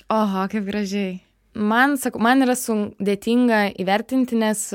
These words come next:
Speaker 2: mano veidas buvo labai daug kur tuo metu autobusų stotelėse, internetuose, televizijoje ir žmonės mane tiesiog pažindavo. Tai aš nesulaukiau jokio gailesčio dėl ligos, nes visi žinojo, kad aš nesergu. Aš manau, kad gailestis yra sunkiausias dalykas sergančiam žmogui,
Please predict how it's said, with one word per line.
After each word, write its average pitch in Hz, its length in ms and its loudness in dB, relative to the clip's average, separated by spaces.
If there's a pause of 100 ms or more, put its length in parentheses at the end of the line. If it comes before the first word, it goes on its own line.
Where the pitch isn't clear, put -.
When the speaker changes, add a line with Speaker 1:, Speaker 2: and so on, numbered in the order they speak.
(160)
Speaker 2:
mano 202 240 0
veidas 202 320 0
buvo 190 220 -2
labai 185 260 -2
daug 180 240 0
kur 190 240 -8
tuo 180 160 -8
metu 180 240 -6
autobusų 185 540 -4
stotelėse, 175 680 -6
internetuose, 170 800 -8
televizijoje 170 720 -6
ir 170 100 -8
žmonės 175 400 -6
mane 185 240 -4
tiesiog 190 320 -6
pažindavo. 202 720 -2 (420)
Tai 190 80 -4
aš 196 220 -2
nesulaukiau 196 480 2
jokio 185 260 0
gailesčio 185 480 0
dėl 175 240 -2
ligos, 160 600 -2 (100)
nes 175 300 -4 (100)
visi 165 240 -8
žinojo, 170 300 -2
kad 185 100 -2
aš - 160 -6
nesergu. 165 560 -4 (720)
Aš - 220 -4
manau, 190 180 0
kad 190 160 -2
gailestis 190 600 -2
yra 185 220 0
sunkiausias 190 640 -2
dalykas 208 540 -4
sergančiam 196 600 -6
žmogui, 202 640 -4